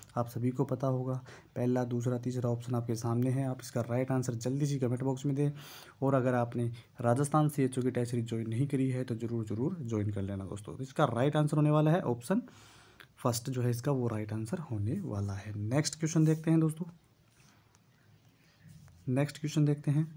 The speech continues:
नेक्स्ट, और आज के सेशन का ये लास्ट क्वेश्चन होने वाला है दोस्तों कि with reference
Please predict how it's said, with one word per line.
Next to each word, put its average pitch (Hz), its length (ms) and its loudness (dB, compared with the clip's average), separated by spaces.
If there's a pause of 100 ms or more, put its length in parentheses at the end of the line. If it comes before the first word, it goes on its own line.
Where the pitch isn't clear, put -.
(460)
नेक्स्ट, 135 380 2
और 151 120 2
आज 143 240 6
के 160 100 -2
सेशन 139 300 -2
का 131 100 2
ये 127 140 4
लास्ट 120 280 4
क्वेश्चन 151 200 -2
होने 151 180 6
वाला 156 180 4
है 156 60 4
दोस्तों 156 320 0 (440)
कि 160 180 4 (240)
with 151 240 6
reference 151 420 4